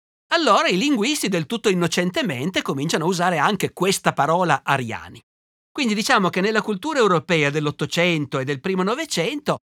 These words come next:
fondamentalmente ariano vuol dire indoeuropeo. Membri di questi popoli, compresi noi, compresi i latini, compresi i greci,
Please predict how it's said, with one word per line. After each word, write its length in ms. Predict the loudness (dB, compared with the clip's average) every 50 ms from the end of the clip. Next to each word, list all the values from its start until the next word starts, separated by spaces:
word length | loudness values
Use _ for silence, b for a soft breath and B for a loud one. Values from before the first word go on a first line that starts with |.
| _ _ _ -4
fondamentalmente 1040 | -2 0 2 2 4 2 2 2 0 0 0 0 0 0 -2 -2 -2 -2 -4 -4 0
ariano 880 | 2 2 2 2 2 0 0 2 2 2 2 2 2 4 2 2 2 _ _ _ _ _ _ _ _ 0
vuol 180 | 2 2 2 2
dire 500 | 0 -2 -2 0 0 0 0 0 -4 _ _ _ _
indoeuropeo. 1040 | 0 2 2 4 4 4 4 4 4 4 2 0 0 -2 -4 -4 -6 -12 -16 -18 _ _ _ 0
Membri 500 | 2 4 4 4 4 2 0 0 0 0
di 120 | 0 -2
questi 360 | 0 0 -2 0 -2 -4 -4 -2
popoli, 580 | -2 -2 -2 -4 -4 -4 -2 -2 -2 -2 -4 _ _ _ _ _ _ _ _ _ _ _ _
compresi 640 | -2 -2 0 0 2 2 2 2 2 2 2 0 0
noi, 380 | 2 2 2 4 2 2 0 0
compresi 480 | 0 -2 -2 -2 -2 -2 -2 -2 -4
i 20 | -6
latini, 460 | -8 -6 -4 -2 -2 -2 -2 -2 -2
compresi 440 | -2 -2 -2 -2 -4 -6 -6 -6 -8
i 20 |
greci, 500 | -6 -4 -2 -2 -2 -2 -4 -6 -6 -8